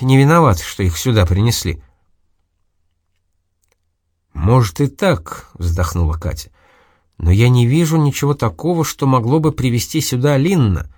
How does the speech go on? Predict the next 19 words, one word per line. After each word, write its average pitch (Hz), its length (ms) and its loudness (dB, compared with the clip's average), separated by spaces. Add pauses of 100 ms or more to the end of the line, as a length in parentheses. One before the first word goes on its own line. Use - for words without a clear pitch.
(2250)
Здесь 92 380 0
уже 131 180 -2
Елене 139 460 0
нечего 139 540 0
было 113 300 2
возразить. 92 680 0 (760)
Она 92 180 2
вообще 92 260 -2
сомневалась, 113 680 2
что - 260 -4
Лин 117 520 2
выбрал 107 640 0
этот 87 300 -6
номер 76 420 -4
осознанно. 87 760 -6 (720)
Он 147 260 -2 (200)
убегал, 143 600 -2
хотел 131 360 -4
спастись. - 640 -4